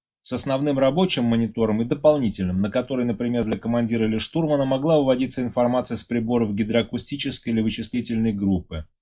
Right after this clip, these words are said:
занимавших прежнее место в отсеке.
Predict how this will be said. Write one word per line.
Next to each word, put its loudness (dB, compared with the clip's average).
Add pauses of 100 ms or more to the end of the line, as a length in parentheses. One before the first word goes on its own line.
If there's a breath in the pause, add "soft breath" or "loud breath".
(160)
занимавших 0
прежнее -2
место -4
в 2
отсеке. -2